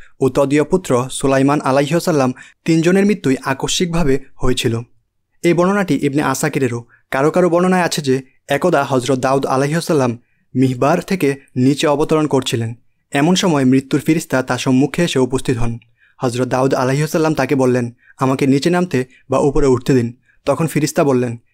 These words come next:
"হে আল্লাহর নবী, আপনার জন্য নির্ধারিত বছর, মাস, দিন ও রিজিক শেষ হয়ে গিয়েছে।" এই কথা শুনেই দাউদ আলাইহিসসালাম সেখানেই একটি সিঁড়ির উপর সিজদায় লুটিয়ে পড়েন এবং সিজদারত অবস্থায় তার রূহ কবজ করা হয়। ইসহাক ইবনে বিশর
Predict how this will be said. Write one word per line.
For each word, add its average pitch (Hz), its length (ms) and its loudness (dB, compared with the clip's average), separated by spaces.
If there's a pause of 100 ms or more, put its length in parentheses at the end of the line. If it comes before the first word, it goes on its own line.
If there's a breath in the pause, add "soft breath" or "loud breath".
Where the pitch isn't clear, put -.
(100)
"হে 165 80 2
আল্লাহর 139 340 2
নবী, 143 300 0 (460)
আপনার 175 300 0
জন্য 170 220 2
নির্ধারিত 139 480 2
বছর, 135 440 0
মাস, 131 380 -2
দিন 135 360 0 (180 loud breath)
ও 135 100 2
রিজিক 139 300 0
শেষ 131 280 -4
হয়ে 139 140 0
গিয়েছে।" 127 340 -2 (360)
এই 156 140 0
কথা 180 180 0
শুনেই 170 340 0 (240 soft breath)
দাউদ 135 240 0
আলাইহিসসালাম 143 600 0
সেখানেই 139 500 -2
একটি 135 220 -2
সিঁড়ির 139 220 0
উপর 127 260 0 (200 loud breath)
সিজদায় 139 400 0
লুটিয়ে 143 300 0
পড়েন 120 280 -4 (240 soft breath)
এবং 127 200 -2
সিজদারত 131 540 -2
অবস্থায় 131 500 -2 (280 loud breath)
তার 123 160 -2
রূহ 135 280 2
কবজ 143 280 -2
করা 127 180 -2
হয়। 117 240 -6 (540)
ইসহাক 147 500 -4
ইবনে 156 220 0
বিশর 135 440 0